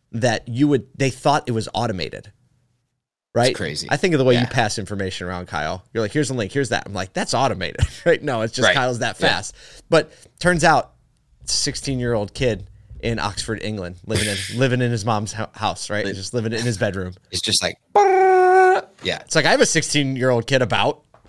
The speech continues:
Speaker 1: living in my house. <laughs> Right?
Speaker 2: Wow.
Speaker 1: He doesn't seem like he's got fourteen million.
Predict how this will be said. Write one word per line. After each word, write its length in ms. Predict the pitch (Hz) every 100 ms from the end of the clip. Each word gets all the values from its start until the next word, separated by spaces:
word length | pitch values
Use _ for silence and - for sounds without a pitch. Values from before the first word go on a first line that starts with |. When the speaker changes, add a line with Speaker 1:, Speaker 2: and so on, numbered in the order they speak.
| -
Speaker 1:
living 240 | 131 139
in 100 | 135
my 180 | 139 226
house. 380 | 151 156 - -
<laughs> 60 | - - - - - - _
Right? 160 | 82 123
Speaker 2:
Wow. 540 | 80 78 73 73 69 -
Speaker 1:
He 60 |
doesn't 140 | 160 139
seem 160 | 151
like 80 | 131
he's 100 | 113
got 140 | 120
fourteen 360 | - 135 - 123
million. 280 | 120 139